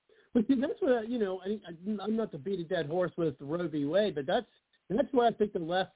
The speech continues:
shows, you know, a lot of their hypocrisy is, you know, I mean, just what you said. They al-, they always say that about, you know,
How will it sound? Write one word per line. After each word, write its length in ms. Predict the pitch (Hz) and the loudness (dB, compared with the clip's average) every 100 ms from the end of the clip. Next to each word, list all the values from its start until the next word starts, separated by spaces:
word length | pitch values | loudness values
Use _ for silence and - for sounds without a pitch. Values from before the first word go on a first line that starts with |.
| _ | _
shows, 280 | 190 180 165 160 165 - | 0 0 0 -4 -6 -6
you 80 | |
know, 160 | 170 143 | -6 -4
a 40 | 156 | -2
lot 200 | 160 170 | 0 2
of 60 | |
their 140 | 160 147 | 2 0
hypocrisy 840 | 151 - 160 208 147 131 120 120 - _ _ _ - | 0 0 0 0 -2 -4 -6 -12 -18 _ _ _ 0
is, 540 | 165 165 156 156 151 135 _ _ _ _ _ | 6 8 8 4 -4 -14 _ _ _ _ _
you 160 | 202 202 | 4 6
know, 240 | 170 170 | 6 2
I 40 | 190 | 2
mean, 340 | 220 175 170 | 0 0 -4
just 200 | 147 240 | -2 0
what 140 | 240 214 | 2 2
you 140 | 208 175 | 0 -2
said. 400 | 247 262 160 131 - _ | 2 4 2 0 -10 _
They 80 | 190 | 2
al-, 200 | 220 233 214 185 | 4 4 2 2
they 120 | 214 | 4
always 200 | 269 240 | 4 4
say 140 | 240 240 | 6 4
that 120 | 214 | 4
about, 340 | 190 180 165 165 | 0 -2 -4 -8
you 100 | 175 | -6
know, 400 | 151 147 135 | -6 -6 -6